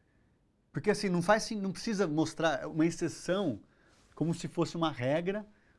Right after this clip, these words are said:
pra você conseguir colocar de um jeito criminalizando, que a classe artística,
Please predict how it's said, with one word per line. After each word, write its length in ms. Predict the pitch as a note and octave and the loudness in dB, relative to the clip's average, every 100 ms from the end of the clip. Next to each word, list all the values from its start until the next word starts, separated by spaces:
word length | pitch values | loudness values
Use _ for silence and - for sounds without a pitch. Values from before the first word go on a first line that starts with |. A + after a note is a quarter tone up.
| _ | _
pra 100 | D3 | -6
você 240 | C#3+ D3 | -6 -6
conseguir 400 | E3 E3 - D#3+ E3 | -6 -8 -6 -8 -6
colocar 520 | E3 D#3 - F3 F3 | -4 -4 -4 -6 -4
de 80 | D3+ | -4
um 60 | |
jeito 200 | D3+ E3+ - | -4 -6 -6
criminalizando, 960 | G#3 A#3 A3+ A#3 G#3 D#3 E4 A#2+ G2+ | -4 -4 -4 -6 -4 -2 -2 -2 -6
que 120 | A2+ | -8
a 80 | A#2+ | -10
classe 420 | - C3+ E3 - | -4 0 0 -2
artística, 840 | D3 - - B2 C#3+ - F3 G#3 | -10 -10 -8 -8 -8 -14 -10 -10